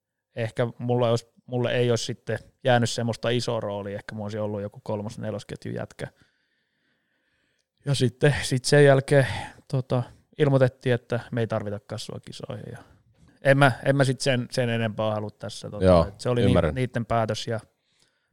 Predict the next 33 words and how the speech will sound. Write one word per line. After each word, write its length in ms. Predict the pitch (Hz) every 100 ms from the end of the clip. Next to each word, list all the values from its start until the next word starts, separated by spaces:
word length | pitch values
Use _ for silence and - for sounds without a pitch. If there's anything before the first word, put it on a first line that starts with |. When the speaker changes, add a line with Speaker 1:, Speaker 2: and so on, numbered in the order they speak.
| _
Speaker 1:
päätös 420 | 110 104 98 101
ja 100 | -
tota, 460 | - 95 - 95 92 - _ _ _ - - - -
näin, 200 | 110 104 -
näin 240 | 117 110 107
mennään 340 | 107 107 107
eteenpäin. 400 | 101 98 - - _ _ _ _ - -
Speaker 2:
Kyllä, 360 | 98 90 87
munkin 300 | 95 92 87
mielestä 300 | 87 85 -
siinä 200 | 98 87
olisi 200 | 85 82
niinku 260 | 85 87 76 - - - _ _
voitu 260 | 98 95 101
olla 200 | 101 101
aikaisemmin 420 | 101 90 92 80
jo 80 | 78
hereillä. 340 | 82 78 76
Ja 180 | 71 67 - _ _ _ _ _ -
no, 160 | 117 117
Speaker 1:
Niin. 120 | 147 135
Speaker 2:
näitä 220 | 120 139
on, 140 | 147
aina 260 | 139 147 135
voidaan 200 | 135 131
spekuloida, 500 | - 135 127 113 113
että 120 | 101
sille 80 | -
Speaker 1:
Kyllä. 100 | 110
Speaker 2:
olisi 140 | 113 123
ollut 140 | 120
aika 140 | 117
miele-, 340 | 120 120 110